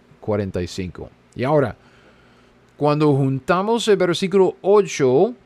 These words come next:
que con el versículo seis nos habla de la naturaleza humana de Cristo,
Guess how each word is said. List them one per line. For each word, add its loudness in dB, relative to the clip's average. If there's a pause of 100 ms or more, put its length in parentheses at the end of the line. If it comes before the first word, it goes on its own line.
(680)
que -4
con -4
el -4
versículo 0
seis 0
nos -6
habla -4
de -2
la 0
naturaleza -2
humana 2
de 4
Cristo, -2